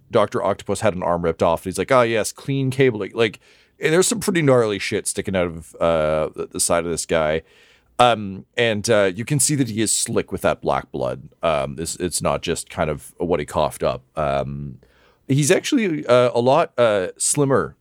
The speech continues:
um, and just in terms of, like, body profile, with all the, the extra bulk of, like, you know, his, uh, Good, the Bad, and the Ugly poncho and his, his gun arms. It adds, it adds some sort of heft, but without that, he is just kind of a, a lean guy,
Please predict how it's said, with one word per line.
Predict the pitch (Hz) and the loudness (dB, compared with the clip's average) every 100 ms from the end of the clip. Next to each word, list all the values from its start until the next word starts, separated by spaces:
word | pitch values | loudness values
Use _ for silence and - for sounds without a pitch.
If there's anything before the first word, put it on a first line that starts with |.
| _ | _
um, | 98 92 87 82 | 0 2 2 -2
and | 92 92 87 95 | -4 -4 -6 -8
just | 98 - | -6 -2
in | 127 | 0
terms | 135 117 | 0 0
of, | 110 | 2
like, | 104 - _ _ - | 0 0 _ _ -4
body | - 107 110 | 2 2 2
profile, | - 101 98 85 80 | 0 -2 2 2 2
with | 98 | 2
all | 110 120 | 4 4
the, | 131 123 | 4 0
the | - 113 | 0 0
extra | 104 - | 0 -2
bulk | 95 98 92 98 | -2 2 2 2
of, | 107 95 | -2 0
like, | 90 82 - _ _ _ - | 0 -2 -8 _ _ _ -2
you | |
know, | 101 95 | 2 2
his, | 101 95 - - - | 2 0 -2 -4 0
uh, | 95 87 85 82 82 | 2 4 2 2 0
Good, | 120 | -2
the | 98 | 2
Bad, | 107 92 | 0 2
and | |
the | |
Ugly | 92 87 104 | -2 -2 -4
poncho | 107 107 110 113 110 104 | 0 0 2 2 4 2
and | 85 | -2
his, | 80 - - | -6 -6 -6
his | 90 76 - _ _ _ - 110 | -4 -4 -4 _ _ _ -10 0
gun | 101 101 | 2 2
arms. | 104 117 123 135 - - _ _ - | 2 2 0 -2 -6 -18 _ _ 2
It | 139 | 4
adds, | 151 175 131 - | 6 2 -2 -2
it | 127 | 2
adds | 127 139 | 2 2
some | 131 131 | -2 -2
sort | - 104 | 0 -2
of | - | 2
heft, | 107 - 117 | 2 2 0
but | |
without | 127 127 156 | 2 4 4
that, | 156 110 | 2 2
he | 90 110 | -2 -2
is | 123 117 | -2 0
just | 120 - | -2 -2
kind | - 101 113 | -2 0 0
of | 95 | 2
a, | 92 87 82 - _ _ _ 113 | 2 2 0 -4 _ _ _ 2
a | 117 | 2
lean | 113 131 139 123 | 2 -2 0 2
guy, | 113 123 110 85 82 | 4 4 2 0 -6